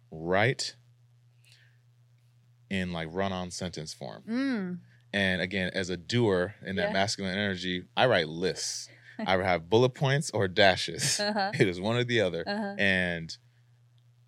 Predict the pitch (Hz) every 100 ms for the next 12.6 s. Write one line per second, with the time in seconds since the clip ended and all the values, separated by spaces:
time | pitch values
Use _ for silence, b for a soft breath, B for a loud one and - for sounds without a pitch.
0 | _ 90 92 110 98 92 95 135 147 -
1 | - - 82 85 80 80 85 78 76 -
2 | 90 - - 104 95 95 95 87 90 85
3 | 80 - 95 85 82 - b b b b
4 | b - 98 95 90 80 - _ - 104
5 | - 98 95 - - 120 101 82 82 82
6 | 82 - _ _ _ _ b b - 107
7 | - 120 117 110 104 101 _ b - 143
8 | 170 107 98 110 120 104 101 98 - -
9 | 131 - _ _ - 131 135 - - 101
10 | 120 143 139 123 - 95 113 98 87 B
11 | - 107 - 104 101 90 - 80 117 123
12 | 107 117 113 120 120